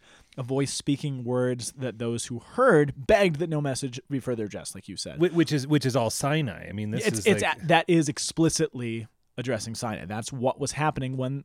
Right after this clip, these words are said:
Speaker 1: what, the first covenant was being given, the law.
Speaker 2: Yes.
Speaker 1: This is the scene. They said, "No, that's not what you have." So in, in other words, that's where you came from, but that's not what you've entered into. You've entered into something new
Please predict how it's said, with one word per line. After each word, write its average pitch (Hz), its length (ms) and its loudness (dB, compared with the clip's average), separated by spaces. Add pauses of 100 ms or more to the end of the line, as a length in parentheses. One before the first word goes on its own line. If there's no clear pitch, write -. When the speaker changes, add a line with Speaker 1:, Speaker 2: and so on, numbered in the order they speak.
Speaker 1:
what, 123 240 -4
the - 80 -16
first - 380 -2
covenant 131 300 -4
was 107 100 -12
being 110 160 -8
given, 92 260 -6
the 87 80 -10
law. 95 500 -8 (180)
Speaker 2:
Yes. 85 320 -14 (180)
Speaker 1:
This 135 180 -2
is 143 140 0
the 139 100 -2
scene. 120 460 -4 (360)
They 147 80 -2
said, 135 240 0
"No, 160 420 2
that's 156 240 -4
not 185 300 2
what 180 200 -2
you 156 120 4
have." 139 420 2
So 156 120 0
in, 175 80 0
in 190 140 2
other 254 200 6
words, 160 320 6 (260)
that's 226 160 -2
where 240 100 0
you 185 140 2
came 190 300 -4
from, 285 360 -6
but 123 140 -10
that's 165 180 -6
not 175 280 2
what 180 100 4
you've 151 100 2
entered 143 220 -2
into. 123 240 -4
You've 160 240 -2
entered 170 240 -2
into 151 180 -2
something 113 440 -8
new 120 260 -4